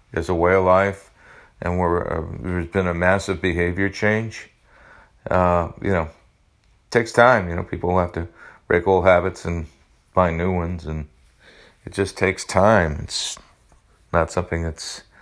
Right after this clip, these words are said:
easy. I will tell you this, there's been twenty-seven hundred people denied on an airplane because they wouldn't wear a mask.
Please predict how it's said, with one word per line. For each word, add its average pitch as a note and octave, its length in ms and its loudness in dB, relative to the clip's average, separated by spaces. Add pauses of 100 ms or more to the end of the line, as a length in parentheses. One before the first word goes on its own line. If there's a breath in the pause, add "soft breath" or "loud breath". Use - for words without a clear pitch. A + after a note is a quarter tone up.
(640 soft breath)
easy. F2+ 500 0 (180)
I F#2 120 6
will G2 200 4
tell G#2+ 220 6
you G2 60 4
this, G2+ 680 0 (480 loud breath)
there's G2 160 0
been G#2 140 -2
twenty-seven A2 580 2
hundred G#2 240 0
people A2 260 0
denied G2 460 4
on F#2+ 100 0
an F2 100 -4
airplane F#2 460 0
because E2 220 -4
they F2 80 0
wouldn't E2+ 260 0
wear F2 140 4
a D#2+ 40 2
mask. F#2 540 0